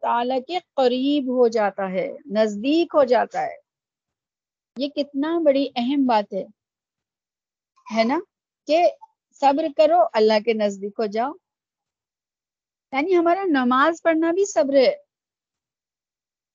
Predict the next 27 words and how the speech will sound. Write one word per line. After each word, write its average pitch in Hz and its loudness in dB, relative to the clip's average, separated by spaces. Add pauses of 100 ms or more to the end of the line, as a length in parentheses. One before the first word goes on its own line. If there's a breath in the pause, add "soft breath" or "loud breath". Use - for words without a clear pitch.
(380)
ہم 302 -4
قرآن 277 2
کو 349 -4
پڑھتے 269 0
ہیں، 269 -4
قرآن 277 -2
کو 311 -2
سمجھتے 262 -4
ہیں 269 2 (420)
اور 262 -2
پھر 311 -4
اس 302 -2
پہ 330 -8 (100)
چلنے 285 4
کی 349 -4
کوشش 285 -2
کرتے 262 -4
ہیں 262 -10 (400)
تو 320 0 (340)
سب 262 -12
سے 302 -14
زیادہ 277 2
رکاوٹیں 240 0
آتی 190 -2
ہیں، 165 -10 (1700)
ہے 247 -6
نا؟ 277 -4